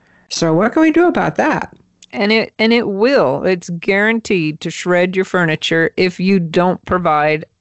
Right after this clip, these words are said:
Speaker 2: a, an appropriate scratching post. So a scratching post is, is gotta be tall, needs to be at least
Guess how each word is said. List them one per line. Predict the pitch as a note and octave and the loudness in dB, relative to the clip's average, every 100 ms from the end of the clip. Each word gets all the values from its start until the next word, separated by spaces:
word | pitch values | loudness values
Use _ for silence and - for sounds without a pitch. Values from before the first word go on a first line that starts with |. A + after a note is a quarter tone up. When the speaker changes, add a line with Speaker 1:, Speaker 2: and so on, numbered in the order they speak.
| - | -8
Speaker 2:
a, | E3+ - | -6 -4
an | F3 | -4
appropriate | D#3+ - D#3+ D#3 E3 E3 E3+ | -4 -4 -4 -2 -2 0 -2
scratching | - - C#4 - D#3+ | -4 -2 -2 -2 -4
post. | - D#3 D3 - - - - - - _ | -2 -2 -2 -4 -14 -20 -20 -20 -20 _
So | - - F#3 F3+ F3 - _ | -6 0 2 4 2 -2 _
a | G3 | -2
scratching | - - G3 - G3 F#3+ | -2 -2 -2 -2 -4 -2
post | F3+ E3 G3 - - - - | 0 0 0 -4 -14 -20 -2
is, | F3+ E3+ E3 - - | 0 0 -2 -8 -12
is | B3 E3 D#3+ E3 | -4 -2 -2 -4
gotta | - E3 E3 | -4 -2 0
be | F3 F3 | 0 0
tall, | E3 - E3+ D#3+ D#3+ G#3+ D4 - - _ | -2 -2 2 4 4 2 0 -6 -20 _
needs | - F#3 F3+ - | -2 0 0 -2
to | - | -4
be | E3+ F#3 F#3 F3+ D#3+ - _ - | 0 2 4 2 0 -6 _ -4
at | F3+ | 0
least | G3 F#3+ A3 A3 - | 2 4 4 0 -4